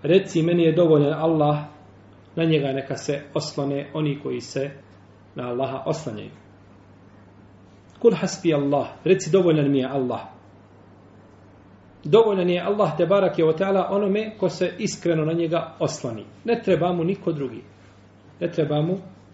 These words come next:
niko drugi. Hud alejhi selam, kada je rekao svome narodu, uzvišeni Allah tebarake o teala spominje,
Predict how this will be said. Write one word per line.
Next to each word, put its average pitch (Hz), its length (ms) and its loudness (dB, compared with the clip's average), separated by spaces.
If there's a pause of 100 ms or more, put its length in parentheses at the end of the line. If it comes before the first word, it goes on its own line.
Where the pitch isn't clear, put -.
niko 165 500 0
drugi. 147 360 2 (1500)
Hud 190 200 6
alejhi 175 260 4
selam, 196 640 0
kada 156 180 2
je 165 60 4
rekao 165 320 2
svome 170 320 0
narodu, 190 500 0 (840)
uzvišeni 160 440 0
Allah 165 240 0
tebarake 165 320 2
o - 20 2
teala 151 180 0
spominje, 160 580 2